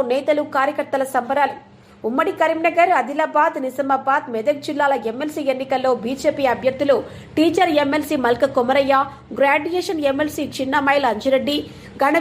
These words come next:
విజయం సాధించారు. ఈ విజయాన్ని పురస్కరించుకొని సాలూర మండల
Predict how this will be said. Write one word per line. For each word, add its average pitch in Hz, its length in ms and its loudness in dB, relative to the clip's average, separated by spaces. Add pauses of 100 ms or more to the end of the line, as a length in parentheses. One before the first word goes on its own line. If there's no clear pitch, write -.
విజయం 302 320 -4
సాధించారు. 262 520 0 (320)
ఈ 233 120 -4
విజయాన్ని 302 440 0
పురస్కరించుకొని 294 720 -2 (100)
సాలూర 294 340 2 (100)
మండల 277 200 0